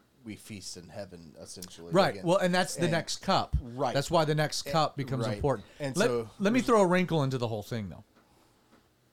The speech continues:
Speaker 2: 'Cause this is a great conversation. I, I might just blow everything we talked out, talked about out of the water, um, and discredit it with this. So Jessica's wanted me to do, uh, a Passover Seder, you know,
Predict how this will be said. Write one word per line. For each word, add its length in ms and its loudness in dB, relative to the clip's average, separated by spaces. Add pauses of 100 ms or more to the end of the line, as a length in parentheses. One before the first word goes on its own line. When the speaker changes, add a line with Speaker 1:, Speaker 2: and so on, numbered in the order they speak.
(300)
Speaker 2:
'Cause 140 0
this 140 -4
is 60 -4
a 40 -4
great 220 0
conversation. 640 -2 (360)
I, 160 -4
I 40 -2
might 220 0
just 140 -6
blow 200 2
everything 340 0
we 100 -4
talked 300 0
out, 300 -2 (340)
talked 240 0
about 280 0
out 100 0
of 60 -4
the 60 -4
water, 400 -2 (520)
um, 220 -4
and 100 -4
discredit 500 -2
it 100 -20 (300)
with 160 -8
this. 380 -10 (580)
So 480 2
Jessica's 480 2
wanted 220 2
me 100 0
to 80 0
do, 520 -2
uh, 240 -6
a 60 -10
Passover 440 -2
Seder, 400 -10 (680)
you 100 -6
know, 160 -14